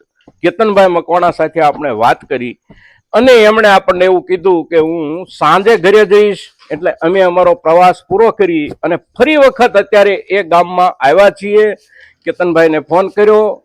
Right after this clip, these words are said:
એમણે અમને ફરી વખત પાછા આવકાર્યા છે અને કેતનભાઈનો જે સંગ્રહિત માલ છે કપાસનો, એને જોવા માટે અમને જે જિજ્ઞાસા હતી, એ જિજ્ઞાસાનું કારણ એ હતું કે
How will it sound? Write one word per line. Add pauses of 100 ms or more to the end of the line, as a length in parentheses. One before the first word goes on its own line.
એમણે
અમને
ફરી
વખત
પાછા
આવકાર્યા
છે (240)
અને (520)
કેતનભાઈનો
જે
સંગ્રહિત
માલ
છે
કપાસનો, (100)
એને
જોવા
માટે (340)
અમને
જે
જિજ્ઞાસા
હતી,
એ
જિજ્ઞાસાનું
કારણ
એ
હતું
કે